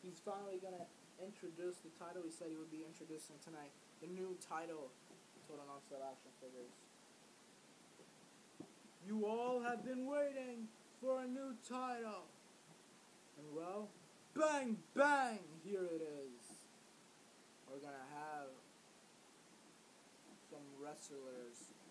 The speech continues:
show up. They're all gonna be fighting for this title, wrestlers, damn it. The rumor is that he would be bringing the Knockout Tag Team titles back or putting a new Knockouts Championship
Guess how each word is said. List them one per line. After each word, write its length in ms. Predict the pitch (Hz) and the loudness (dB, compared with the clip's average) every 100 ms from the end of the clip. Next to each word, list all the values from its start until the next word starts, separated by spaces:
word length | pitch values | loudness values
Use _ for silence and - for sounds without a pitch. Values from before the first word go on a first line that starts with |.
| - - - | -18 -18 -14
show 320 | - - 147 131 135 | -10 -4 -2 -2 -2
up. 160 | 127 - - - - - - - - - - - - - - - - - - - | -6 -8 -14 -14 -20 -18 -20 -20 -20 -20 -18 -18 -18 -20 -20 -20 -20 -20 -18 -10
They're 160 | 147 147 | -2 2
all 400 | 160 156 135 120 151 | 2 2 0 -4 -6
gonna 240 | 143 135 | -6 -6
be 80 | 131 - | -8 -4
fighting 240 | 147 139 123 - | -2 -2 -4 -12
for 80 | |
this 160 | 123 - | -10 -10
title, 240 | 120 123 - | -10 -8 -8
wrestlers, 640 | 135 139 - 131 123 117 - | -8 -10 -10 -12 -10 -12 -14
damn 80 | 127 | -14
it. 160 | 127 117 - - - - - - - - 151 | -14 -16 -18 -20 -20 -20 -18 -18 -18 -10 -6
The 80 | 147 | -4
rumor 320 | 175 196 214 | -2 0 0
is 160 | 160 135 147 | -2 -6 -4
that 160 | 147 | -4
he 80 | 165 | -2
would 160 | 165 160 151 | -2 -2 -4
be 80 | 143 151 | -6 -6
bringing 320 | 147 147 143 | -8 -8 -8
the 80 | 143 | -6
Knockout 480 | 139 139 135 139 127 - | -8 -8 -8 -8 -10 -10
Tag 240 | 160 139 - | -6 -6 -6
Team 160 | 147 | -12
titles 400 | - 147 160 196 175 | -10 -6 -2 -4 -4
back 160 | 135 131 151 | -6 -6 -8
or 240 | 143 135 - - - - - | -6 -8 -12 -16 -16 -14 -6
putting 240 | 170 165 | -4 -4
a 80 | 147 151 | -6 -4
new 160 | 190 | 0
Knockouts 560 | 208 170 131 135 127 - - - - | 0 -2 -4 -8 -8 -14 -18 -16 -16
Championship 640 | - 143 139 135 - 135 | -12 -12 -10 -12 -10 -10